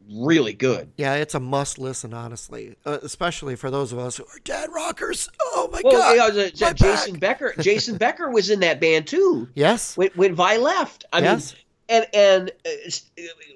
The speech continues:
Speaker 1: another perfect example. Uh, where would be, we'd be in modern rock music, modern rock guitar music, and modern guitar, period, without Van Halen?
Speaker 2: That's right.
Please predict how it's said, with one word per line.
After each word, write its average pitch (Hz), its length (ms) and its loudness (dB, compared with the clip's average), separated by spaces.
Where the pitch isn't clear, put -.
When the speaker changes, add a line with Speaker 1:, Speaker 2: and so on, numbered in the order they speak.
Speaker 1:
another 135 300 2
perfect 156 280 0
example. 180 500 0
Uh, 135 300 2
where 170 260 2
would 190 160 4
be, 185 140 -4
we'd 147 240 -6
be 165 180 2
in 131 80 2
modern 135 400 0
rock 131 300 -2
music, 120 480 -4
modern 123 380 2
rock 123 360 0
guitar 139 380 2
music, 117 480 -4
and 110 300 -4
modern 127 360 2
guitar, 120 460 2
period, 107 580 -4
without - 300 -2
Van 123 200 0
Halen? 160 300 0
Speaker 2:
That's - 200 -12
right. 139 240 -6